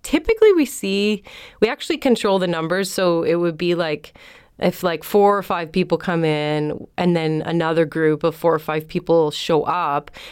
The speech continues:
we'll just ask them to wait, and then we rotate people through so that there's not ten surrounding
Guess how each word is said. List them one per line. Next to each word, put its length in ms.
we'll 160
just 240
ask 320
them 140
to 100
wait, 560
and 220
then 140
we 200
rotate 680
people 300
through 320
so 180
that 160
there's 200
not 320
ten 640
surrounding 840